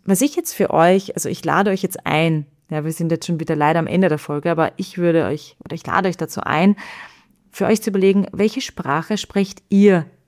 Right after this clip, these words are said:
am stärksten? Und was braucht ihr am meisten? Und da wirklich gemeinsam zu überlegen,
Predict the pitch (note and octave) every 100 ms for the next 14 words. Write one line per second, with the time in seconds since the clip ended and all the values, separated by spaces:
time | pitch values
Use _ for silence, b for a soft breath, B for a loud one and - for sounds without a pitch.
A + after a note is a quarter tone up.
0 | _ _ D3+ C#3+ - A2+ - - - -
1 | _ _ _ _ F#3 E3+ G3 - E3+ D3+
2 | F3 G3+ - D3 C3+ C3 - - - -
3 | B B B - E3 E3+ A3 F4 - E3
4 | C#3+ D#3 A3 G#3+ G#3 D#3 C3 - F#3+ C4